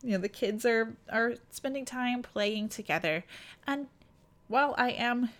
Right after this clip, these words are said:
incredibly looking forward to our regular routine, um, and the usual amount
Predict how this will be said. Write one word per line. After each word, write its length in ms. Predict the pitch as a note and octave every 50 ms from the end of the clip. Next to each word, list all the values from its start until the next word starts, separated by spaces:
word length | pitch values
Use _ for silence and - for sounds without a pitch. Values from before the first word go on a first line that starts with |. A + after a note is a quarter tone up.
| - - - -
incredibly 880 | F#3+ G3 - - - - C#4+ D4+ D4 C#4+ C4 - - - F#3 F3+ E3+ D3+
looking 340 | F3 F3+ F3 - F3+ F3
forward 360 | E3+ - E3+ E3 D#3+ D#3+ D#3+ -
to 220 | - - E3 E3
our 200 | - E3 D#3+ D#3
regular 600 | D3+ E3 F3+ F#3+ G3+ G3+ G3 G3+ F#3 F#3 F3 D#3+ D#3+
routine, 960 | D#3+ D3 - - - - - - A#3+ A#3 A3+ A3 G#3+ G#3 G3+ G3 F#3+ G3 G3+ - - - - - - - - -
um, 580 | F3 E3+ D#3+ C#3+ D3+ D3+ D3+ D3+ D#3 D3 C#3 - _ _ _ _ _ _ _
and 300 | - C#3+ B2+ C3 C#3 C#3
the 120 | C3 D#3+ D#3+
usual 560 | D#3 F3 F#3 G3+ G3 F#3+ F#3 F#3 F3+ E3+ C#3+
amount 460 | E3+ G3+ F#3 F#3 F3+ - - - -